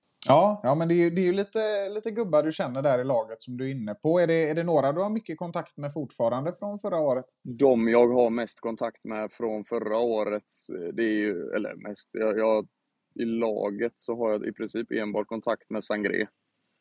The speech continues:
Speaker 2: Ehm, vi, vi blev ju jäkligt tajta där under, eh, både när jag var i öjs.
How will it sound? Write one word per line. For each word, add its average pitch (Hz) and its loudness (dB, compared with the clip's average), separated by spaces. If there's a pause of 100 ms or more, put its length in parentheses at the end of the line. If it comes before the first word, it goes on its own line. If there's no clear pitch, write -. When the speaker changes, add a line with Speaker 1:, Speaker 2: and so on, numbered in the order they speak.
(260)
Speaker 2:
Ehm, 101 0 (300)
vi, 113 2
vi 107 2
blev 107 2
ju 107 2
jäkligt 104 0
tajta 107 0
där 101 0
under, 101 -2
eh, 95 -6 (280)
både 104 -2 (180)
när 113 -2
jag 107 4
var 101 0 (120)
i - -4
öjs. 104 -2